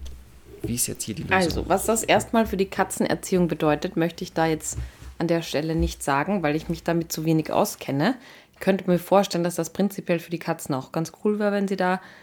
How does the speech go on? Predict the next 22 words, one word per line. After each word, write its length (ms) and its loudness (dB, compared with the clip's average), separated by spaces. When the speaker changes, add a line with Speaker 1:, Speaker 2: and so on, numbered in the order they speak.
Speaker 2:
äh, 280 4
nicht 260 0
so 220 4
nach 200 2
ihrer 280 -2
Pfeife 380 -2
tanzen. 280 -2
Also 160 2
für 120 -4
die 80 -4
Katzen 300 -2
jetzt 180 -2
nicht, 220 0
aber 160 0
für 140 -6
die 200 0
<laughs> 320 -10
Beziehung 440 2
und 140 4
Erziehung 460 4
der 80 2
Katzen. 420 0